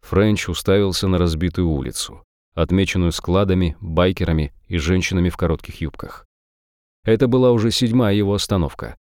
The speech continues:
и выяснить удалось не больше, чем везде. Люди знали Джейсона,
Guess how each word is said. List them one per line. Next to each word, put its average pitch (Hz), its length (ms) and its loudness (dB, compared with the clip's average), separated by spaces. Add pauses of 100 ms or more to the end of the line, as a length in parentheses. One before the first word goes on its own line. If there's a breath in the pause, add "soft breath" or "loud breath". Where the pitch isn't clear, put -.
(180)
и 87 140 4
выяснить 92 560 2
удалось 98 460 0
не 95 120 2
больше, 92 360 0
чем 78 180 -2
везде. 65 460 -6 (760)
Люди 139 300 4
знали 117 320 2
Джейсона, 80 580 -2